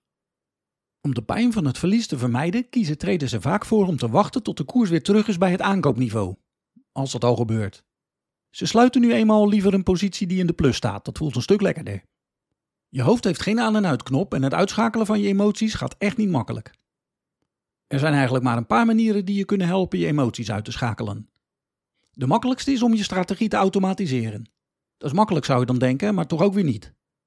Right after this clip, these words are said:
De computer doet wel precies wat jij hebt ingevoerd, maar als de marktomstandigheden veranderen, dan blijft hij dat ook doen. Met alle gevolgen van dien.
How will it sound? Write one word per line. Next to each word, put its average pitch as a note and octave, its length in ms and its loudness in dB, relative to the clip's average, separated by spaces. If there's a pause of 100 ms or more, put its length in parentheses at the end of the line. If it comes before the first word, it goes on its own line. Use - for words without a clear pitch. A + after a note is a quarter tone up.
(400)
De C#3 80 -8
computer C#3 480 -2
doet C3+ 140 0
wel B2+ 160 6
precies B2+ 300 -2
wat A#2 160 0
jij B2 100 0
hebt A#2+ 140 -2
ingevoerd, D#3+ 580 0
maar B2+ 160 0
als A#2+ 140 -2
de C3+ 80 -2
marktomstandigheden G3 920 2
veranderen, F3+ 500 2
dan C#3 120 0
blijft B2 240 0
hij D3 100 0
dat G3 160 0
ook G#3+ 140 2
doen. G#2+ 220 -4 (340)
Met G#3+ 180 0
alle F#3+ 200 4
gevolgen E3 420 2
van D#3 140 0
dien. G#2+ 220 -4